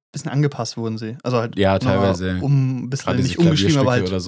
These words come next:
Speaker 2: so.
Speaker 1: Ja, genau, neue Kompos-, also neu gemixt so quasi, oder
Speaker 2: Ja, ja.
Speaker 1: wie man es nochmal nennen würde jetzt in
Speaker 2: Ja,
Speaker 1: dem
Speaker 2: ja,
Speaker 1: Fall.
Speaker 2: klar. Aber,
Speaker 1: Ja.
Speaker 2: aber ja, es ist
Speaker 1: Ja.
Speaker 2: ja eher ergänzend und bei den Damien Chazelle-Filmen ist es ja schon, spielt
Speaker 1: Ja.
Speaker 2: schon immer eine sehr tragende Rolle.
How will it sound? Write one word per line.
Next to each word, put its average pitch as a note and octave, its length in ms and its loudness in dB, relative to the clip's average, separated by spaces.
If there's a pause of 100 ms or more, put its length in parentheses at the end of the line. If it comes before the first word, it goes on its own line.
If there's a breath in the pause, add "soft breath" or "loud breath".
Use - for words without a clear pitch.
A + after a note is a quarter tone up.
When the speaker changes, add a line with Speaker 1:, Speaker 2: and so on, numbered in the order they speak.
(140)
Speaker 2:
so. B2+ 60 -4
Speaker 1:
Ja, B2 80 0
genau, A#2+ 240 0
neue A#2 180 -4
Kompos-, A#2+ 460 -10
also B2 200 -8
neu A#2+ 160 -6
gemixt B2 320 -4
so C3 100 -8
quasi, B2+ 260 -8
oder A2+ 140 -6
Speaker 2:
Ja, G#2+ 100 4
ja. F#2+ 140 2
Speaker 1:
wie F#2 40 2
man A#2 100 0
es - 80 -8
nochmal A#2+ 160 -4
nennen B2 220 -2
würde B2+ 160 -2
jetzt A#2 120 -4
in F#2 40 0
Speaker 2:
Ja, F#2+ 80 4
Speaker 1:
dem G2+ 40 2
Speaker 2:
ja, F#2+ 80 0
Speaker 1:
Fall. A#2+ 100 0
Speaker 2:
klar. F2 240 -2
Aber, A2 260 0
Speaker 1:
Ja. C#3+ 80 0
Speaker 2:
aber A2 80 2
ja, F#2+ 380 0
es - 160 -6
ist A#2 80 0
Speaker 1:
Ja. C3 80 4
Speaker 2:
ja B2 80 2
eher G#2+ 200 2
ergänzend G2+ 540 0
und F#2 380 0
bei F2+ 320 2
den F2+ 320 -2
Damien F2+ 320 0
Chazelle-Filmen F#2 640 0
ist F2 160 -4
es - 100 -8
ja E2+ 100 -2
schon, F2 340 -4 (580)
spielt G#2+ 260 0
Speaker 1:
Ja. C3 60 0
Speaker 2:
schon G2 140 2
immer F#2+ 160 2
eine F#2+ 140 2
sehr F2+ 140 -2
tragende F#2 440 -2
Rolle. D#2+ 320 -6